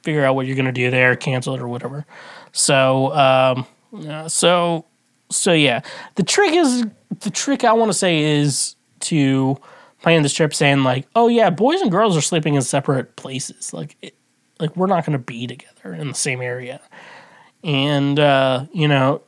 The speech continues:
claiming that, "No, we're," and, like, you know, being very confident when you say, like, "No, oh no, we're saving ourselves till marriage. That's what we're doing." If you do shit like that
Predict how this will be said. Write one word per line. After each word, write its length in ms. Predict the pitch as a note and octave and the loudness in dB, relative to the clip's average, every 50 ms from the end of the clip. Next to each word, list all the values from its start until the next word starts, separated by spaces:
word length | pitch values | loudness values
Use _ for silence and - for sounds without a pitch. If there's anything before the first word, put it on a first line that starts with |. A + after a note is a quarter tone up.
| _ _ | _ _
claiming 300 | - E3 D#3 D3+ C#3+ C3+ | 0 2 2 2 2 2
that, 240 | C3 B2 B2 B2 B2+ | 0 0 0 0 2
"No, 300 | C#3+ E3+ D#3+ D3 C3+ B2+ | 4 4 6 4 4 2
we're," 360 | B2 B2+ E3 G3 G#3+ A3 G#3+ - - - - - - _ _ | 2 2 2 4 4 2 0 -4 -10 -20 -20 -20 -20 _ _
and, 220 | E3+ E3 D#3+ D#3+ | 2 2 4 4
like, 180 | D#3 C#3+ C#3 D3+ - _ _ _ _ | 2 2 0 -2 -8 _ _ _ _
you 120 | - A3 F3+ | -4 -2 0
know, 280 | D3 C3 B2+ C#3 - - _ - D#3 | 0 0 -2 -4 -6 -8 _ -4 0
being 240 | C3 D3 D#3+ D#3 D3+ | 2 4 4 4 4
very 220 | C#3+ D3 D3 D3 C#3 | 4 4 2 2 0
confident 580 | - - - B2+ C3+ B2+ B2+ C#3 C#3 C#3 C#3 | -2 -4 -2 -2 0 0 0 0 0 0 0
when 80 | D3 C#3 | 0 0
you 80 | C3+ | 0
say, 160 | C3 - C3 B2 | 0 -2 -4 -4
like, 220 | - C3+ C3 - | -4 -8 -4 -4
"No, 180 | E3 C#3+ C3+ B2+ | -4 -4 -4 -2
oh 220 | C#3+ E3+ F3 F3 | 2 2 4 4
no, 280 | D3 C3+ B2+ B2 A2+ - - | 4 2 0 -2 -2 -2 -2
we're 120 | D3 F3 | -2 -2
saving 360 | F3+ - A3+ A3 G#3 F#3 D#3+ | 0 0 0 0 0 0 0
ourselves 320 | D3 C3 - D3+ C#3+ C3+ B2+ | -2 -2 -2 -2 -4 -4 -4
till 140 | - C#3 B2 | -6 -8 -10
marriage. 440 | A2+ A2+ A2+ A2+ A2 - - - | -10 -12 -16 -16 -18 -18 -16 -14
That's 200 | - C3 B2 - | -12 -12 -10 -8
what 100 | D3 C#3 | -8 -8
we're 140 | C3+ C3+ C3+ | -6 -8 -8
doing." 260 | B2 B2+ A#2+ C3 B2+ | -8 -10 -12 -14 -18
If 440 | - - - - - - - - - _ | -20 -20 -20 -20 -20 -20 -20 -20 -8 _
you 100 | - A3 | 0 2
do 80 | C4+ D4 | 2 2
shit 200 | - D4+ C4+ A#3+ | 2 2 2 4
like 160 | B3+ G3+ - | 2 2 2
that 400 | - E3 D#3+ F#3 F#3+ F#3 - | 0 0 0 0 0 -2 -6